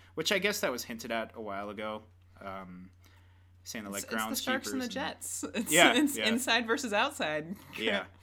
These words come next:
Speaker 1: So we got to see that, and usually Hagrid doesn't, uh, talk back at people, but we saw a little bit of that. Um, and then, uh, we realized that their duty is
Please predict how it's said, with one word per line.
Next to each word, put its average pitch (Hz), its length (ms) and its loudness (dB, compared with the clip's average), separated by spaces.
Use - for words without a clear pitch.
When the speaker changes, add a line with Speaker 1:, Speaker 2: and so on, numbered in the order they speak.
Speaker 1:
So - 160 0
we 135 80 4
got 160 160 4
to - 80 -4
see 151 140 0
that, 113 260 2
and 120 200 -4
usually 151 380 0
Hagrid 113 320 -4
doesn't, 110 320 -8
uh, 98 200 -8
talk - 240 -8
back 98 240 -8
at 95 60 -18
people, 92 360 -14
but 117 140 -10
we 175 60 -6
saw 170 180 2
a - 20 -2
little 156 160 0
bit 143 100 -2
of 120 60 -2
that. 117 300 0
Um, 107 400 -2
and 135 180 -2
then, 135 240 4
uh, 110 240 0
we 117 120 -4
realized 127 460 0
that 127 100 -10
their 117 100 -2
duty 107 580 -4
is 107 280 -8